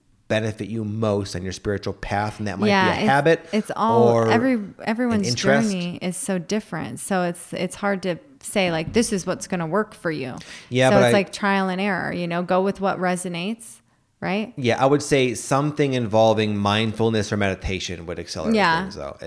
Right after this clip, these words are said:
Speaker 1: it
Speaker 2: right.
Speaker 1: will. But that,
Speaker 2: But
Speaker 1: the
Speaker 2: there's many
Speaker 1: definition
Speaker 2: different ways of doing that, you know?
Speaker 1: Right.
Speaker 2: It's like some people meditate, some people paint.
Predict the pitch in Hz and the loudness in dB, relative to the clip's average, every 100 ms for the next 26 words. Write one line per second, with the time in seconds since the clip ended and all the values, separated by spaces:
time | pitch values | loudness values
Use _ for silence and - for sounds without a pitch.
0 | 165 - 208 170 - - 107 120 233 254 | -6 0 2 2 -2 -6 0 4 6 8
1 | 262 247 262 233 220 220 202 208 208 185 | 8 8 6 6 4 2 4 4 4 2
2 | 180 165 190 202 170 147 113 113 180 165 | 0 0 0 0 -2 -4 -4 -4 -2 0
3 | 165 285 - 180 170 - 190 180 180 180 | 2 0 0 -2 -2 -4 -6 -4 -4 -2
4 | 170 170 190 196 185 180 170 175 175 - | -2 -4 -4 -6 -6 -8 -6 -6 -8 -8
5 | 170 151 - | -8 -10 -14